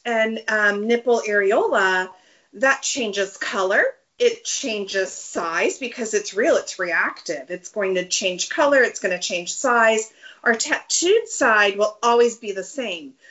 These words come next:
So you kinda have to, you know, you look at the brush, you get the basic color, and that's what we go for when we mix up a unilateral color, so that visually it appears.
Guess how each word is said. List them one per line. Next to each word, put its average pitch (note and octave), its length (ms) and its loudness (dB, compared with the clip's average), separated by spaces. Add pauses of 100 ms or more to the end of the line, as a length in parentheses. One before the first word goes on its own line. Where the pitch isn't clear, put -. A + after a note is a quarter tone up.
(160)
So - 160 -6
you C#4+ 200 0
kinda F#4+ 440 -4
have E4+ 220 0
to, B3 600 4
you A#3+ 120 -2
know, G#3+ 100 2
you G#3 320 -2
look B3+ 200 2
at C#4+ 140 -2
the C4 60 4
brush, A3+ 500 0
you G3 140 -6 (180)
get C#4+ 180 0
the - 60 2
basic A3 640 -2
color, A3 520 2 (360)
and A3 300 2
that's G#3 380 2
what A#3 200 -6
we G#3+ 140 -10
go F#3 380 -2
for G3 400 0
when F#3 220 -8
we F3+ 120 -10
mix F#3 460 -6 (120)
up F3+ 300 0
a F#3 100 -4
unilateral E3+ 760 -2
color, D3+ 600 -6 (240)
so G#3+ 280 2
that F#3+ 500 -2
visually A3 720 2
it G3 260 -6
appears. F3+ 720 -8